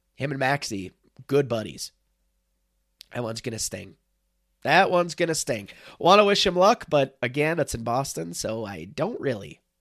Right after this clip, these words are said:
Not at all. Now, staying on the assistant coach train, uh, Kevin Young, this, this was a weird one. So Phoenix has obviously been looking for a head coach. They've been in the mix. Comes out kind of out of,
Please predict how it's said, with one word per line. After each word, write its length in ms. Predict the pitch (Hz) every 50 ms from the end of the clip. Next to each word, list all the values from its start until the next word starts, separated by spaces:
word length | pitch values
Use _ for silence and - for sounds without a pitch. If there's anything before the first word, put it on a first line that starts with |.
| _ _ _ _ _ _ _ _ _ _ _ - -
Not 160 | 123 123 143
at 80 | 135
all. 240 | 110 87 - - _ _ _ _ _ - - - - -
Now, 180 | - 139 139 143
staying 300 | - - 190 190 220 208
on 200 | 190 185 180 180
the 280 | 175 170 165 160 160
assistant 440 | 139 143 147 - 180 165 - 147 113
coach 300 | - 165 160 156 - -
train, 360 | - 135 117 110 113 117 107 _ _ _ _ _ _ _ _ -
uh, 440 | 143 147 143 135 131 127 123 127 120 - _ -
Kevin 380 | - - 160 170 190 220 226
Young, 480 | 214 196 170 139 123 120 120 143 185 - -
this, 200 | - 190 226 -
this 240 | - 214 269 -
was 100 | 440 453
a 80 | 302 214
weird 340 | 156 147 160 156 143 127 110
one. 260 | 104 92 69 64 - _ _ _ _ _ _ _ _ _ _ _ _ _ _ -
So 340 | - - 170 165 156 151 143
Phoenix 480 | 131 - - 233 247 254 240 202 -
has 120 | - 151 151
obviously 400 | 151 143 143 151 143 - 156 143
been 180 | 135 123 120
looking 260 | 120 131 - - 139
for 160 | 123 - - 107
a 60 | 113
head 180 | 123 120 113
coach. 380 | - 139 147 170 170 160 - -
They've 160 | - 123 123
been 160 | 110 123 113
in 60 | 110 82
the 80 | 87
mix. 360 | 110 139 180 202 196 - - - - _ _ _ _ _ -
Comes 300 | - 175 165 160 156 147
out 320 | 160 160 160 165 - - _ _ _ _ -
kind 300 | - - 139 185 226 214
of 140 | 175 156 143
out 140 | 139 135 131
of, 140 | 127 123